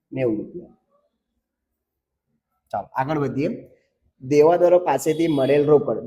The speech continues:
દેવાદાર પાસેથી પૈસા મળે તો દેવાદાર ખાતાની ક્યાં લખવાનું? જમા બાકીમાં. અને બીજી એન્ટ્રી ક્યાં આવે? શાખા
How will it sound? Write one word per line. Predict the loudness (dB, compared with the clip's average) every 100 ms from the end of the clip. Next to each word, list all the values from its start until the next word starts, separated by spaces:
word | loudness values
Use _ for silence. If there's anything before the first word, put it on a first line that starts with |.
| 2
દેવાદાર | 2 2 0 -2
પાસેથી | -4 -6 -8 -8
પૈસા | -6 -2 2
મળે | 4 2 -2 _ _ _ _ _
તો | -6
દેવાદાર | -2 0 2 0 -2
ખાતાની | -6 -4
ક્યાં | -2 0
લખવાનું? | 0 -2 -2
જમા | 0 2
બાકીમાં. | 2 0 -4 -4
અને | -4 -2
બીજી | -2 -4
એન્ટ્રી | -6 -4
ક્યાં | -4
આવે? | -4 -8
શાખા | -10 -10